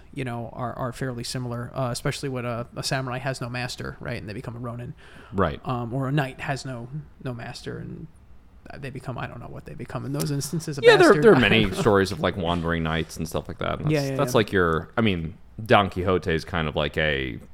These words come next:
Speaker 2: spin-off of that
Speaker 1: Yeah,
Speaker 2: idea,
Speaker 1: yeah,
Speaker 2: right?
Speaker 1: yeah,
Speaker 2: He
Speaker 1: yeah.
Speaker 2: thinks he's a knight long after the time of knights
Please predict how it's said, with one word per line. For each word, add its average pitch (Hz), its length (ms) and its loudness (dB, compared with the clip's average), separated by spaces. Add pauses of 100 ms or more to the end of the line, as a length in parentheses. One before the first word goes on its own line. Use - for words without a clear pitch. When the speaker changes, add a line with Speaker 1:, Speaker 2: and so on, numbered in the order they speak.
(120)
Speaker 2:
spin-off 71 600 -4
of 87 200 0
that 73 220 -4
Speaker 1:
Yeah, 76 40 -2
Speaker 2:
idea, 73 460 -2
Speaker 1:
yeah, 67 80 -8
Speaker 2:
right? 78 200 -2
Speaker 1:
yeah, - 40 -10
Speaker 2:
He 95 60 -6
Speaker 1:
yeah. 82 80 -6
Speaker 2:
thinks 95 240 -2
he's 82 160 -4
a - 20 -4
knight 80 300 -2
long 95 340 2
after 82 320 -2
the 69 80 -6
time 80 280 -2
of 67 120 -10
knights 73 400 -6